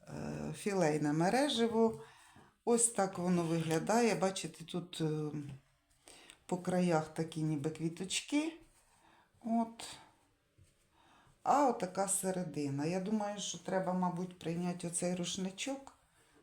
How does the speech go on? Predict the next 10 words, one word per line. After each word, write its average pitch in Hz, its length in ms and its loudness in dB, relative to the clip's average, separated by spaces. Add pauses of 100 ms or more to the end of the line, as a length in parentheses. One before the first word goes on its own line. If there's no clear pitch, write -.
(1040)
Та 185 120 -4
буде 180 380 -2 (100)
так 185 200 -4
гарніше 170 640 -2
видно 147 380 -2
на 139 180 -4
темному. 131 640 -6 (840)
Отака, 190 420 -2
бачите, 208 480 -2
серветочка. 208 960 0